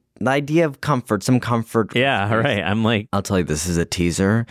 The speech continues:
Speaker 1: So these names, these, uh, ideas.
Speaker 2: Listener, like, we're literally going to the Google Docs right now.
Speaker 1: Yeah, we're going to the, uh, Google Docs.
Speaker 2: Which is the best. I mean, I'm sure you, you look at this often 'cause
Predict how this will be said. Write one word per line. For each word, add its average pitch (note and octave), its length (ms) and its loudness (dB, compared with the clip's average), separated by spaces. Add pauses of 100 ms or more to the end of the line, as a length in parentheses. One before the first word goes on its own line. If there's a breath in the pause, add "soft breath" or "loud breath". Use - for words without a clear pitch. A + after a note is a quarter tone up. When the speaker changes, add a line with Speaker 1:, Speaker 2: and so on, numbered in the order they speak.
(260 loud breath)
Speaker 1:
So D#2+ 480 0
these F#2 280 0
names, G2+ 800 2 (380 loud breath)
these, D#2 580 0
uh, D2 240 0
ideas. G2 800 0
Speaker 2:
Listener, C3+ 360 2
like, G#2+ 160 0 (120)
we're B2 300 0
literally A2 280 2
going G2+ 200 2
to F2+ 60 2
the F#2 80 -2
Google F2 200 2
Docs D#2+ 300 -4
right - 120 -4
now. D#2 220 -4
Speaker 1:
Yeah, A2+ 80 2
we're F2 80 4
going F2 220 2
to E2 80 -8
the, E2+ 240 -2
uh, F2 60 -4
Google G2+ 280 -2
Docs. - 120 -2
Speaker 2:
Which G#2+ 180 0
is F#2+ 220 0
the G#2+ 80 0
best. - 420 -4
I - 20 -4
mean, G2 180 2
I'm F#2+ 100 2
sure G2 180 0
you, F#2+ 340 0
you G#2+ 220 4
look B2 200 0
at G2 80 0
this G#2 140 0
often F2+ 520 -4
'cause F#2 240 -2